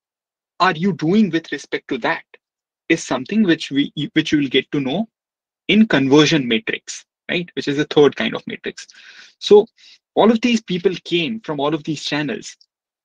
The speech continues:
How well did they convert eventually, right? So while paid search brought about sixty-three percent of users, it also brought about thirty-six percent of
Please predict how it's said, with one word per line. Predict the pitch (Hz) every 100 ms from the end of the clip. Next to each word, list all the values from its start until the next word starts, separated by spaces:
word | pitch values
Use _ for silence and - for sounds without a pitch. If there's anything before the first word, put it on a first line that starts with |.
| _ _ _ _ _ _
How | - 143 196
well | 240 208 151 175 196
did | 160 160 143
they | - 147
convert | - 117 117 139 151 143 - -
eventually, | 113 113 - - - - _ _ _
right? | - 160 - _ _
So | - 135
while | 147 190 -
paid | 175 214 226
search | - 139 120 175 - _ _ _ _ _
brought | 135 135 147 170 180
about | 165 165 160 - _
sixty-three | - - 220 - 226 202 - 180
percent | 156 - 156 143
of | 139 -
users, | 131 180 135 117 143 - - _ _ _ _ _ _ _ _ _ _ - -
it | 165 175 - -
also | 135 143 - 208
brought | 147 135 139
about | 127 113 190 220 - _ _ -
thirty-six | 160 156 220 202 - 185 -
percent | 156 - 139 120
of | 165 233